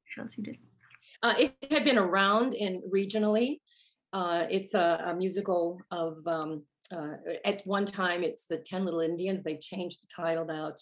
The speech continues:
Speaker 2: to something else, but it's,
Speaker 1: Oh.
Speaker 2: it's a, uh, um, a, uh, mystery, uh, uh,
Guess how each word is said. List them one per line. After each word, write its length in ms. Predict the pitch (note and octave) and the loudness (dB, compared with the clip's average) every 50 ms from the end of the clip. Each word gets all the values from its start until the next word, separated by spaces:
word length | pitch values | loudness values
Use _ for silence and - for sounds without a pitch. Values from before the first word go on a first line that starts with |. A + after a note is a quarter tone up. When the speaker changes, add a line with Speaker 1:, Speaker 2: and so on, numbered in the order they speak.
| - | -12
Speaker 2:
to 360 | - E3 D3+ D3 D3 C#3+ D3 D3 _ _ | -8 -6 -6 -4 -6 -6 -8 -12 _ _
something 320 | - D#3+ C#3+ - D#3+ D3+ | -12 -12 -10 -8 -6 -6
else, 240 | C#3+ C#3+ - - - _ _ - | -6 -8 -10 -14 -16 _ _ -4
but 80 | G3+ F#3 | -2 -2
it's, 140 | F#3 - - | -2 -2 2
Speaker 1:
Oh. 40 | - | 0
Speaker 2:
it's 220 | G#3 G3+ - - | 0 0 0 0
a, 180 | G3+ F3 E3 D#3+ | 0 2 2 2
uh, 280 | - F3 D#3+ D3+ D3+ - - | 0 -2 -4 -4 -6 -6 -4
um, 220 | F3+ D#3 C#3+ C#3 - _ _ _ _ _ _ _ _ _ _ _ _ _ _ _ - | -2 -2 -2 -4 -10 _ _ _ _ _ _ _ _ _ _ _ _ _ _ _ -6
a, 180 | F3 E3 D#3+ D#3+ | -4 -2 -2 -2
uh, 260 | D3 D3 D3 D3 D3+ D3+ D3 _ _ _ _ _ _ _ _ _ _ - - _ _ _ _ _ _ _ _ _ _ _ _ - D3+ - _ | -4 -4 -6 -8 -10 -12 -16 _ _ _ _ _ _ _ _ _ _ -20 -20 _ _ _ _ _ _ _ _ _ _ _ _ -20 -20 -18 _
mystery, 680 | - F#3 G3+ G3 F#3+ G3 - G3 F3 F3 G3+ C#4+ A4+ - - - - - | -6 -2 0 0 0 0 -2 0 0 2 2 2 0 -2 -6 -14 -6 -2
uh, 360 | F#3+ F3+ D#3+ D#3 D#3+ D#3+ - - _ _ _ _ G3 F#3+ _ _ - - - - _ _ _ - - | -2 0 0 -2 -4 -6 -8 -12 _ _ _ _ -20 -20 _ _ -18 -18 -18 -18 _ _ _ -12 -8
uh, 180 | F3+ F3+ E3+ | -6 -6 -6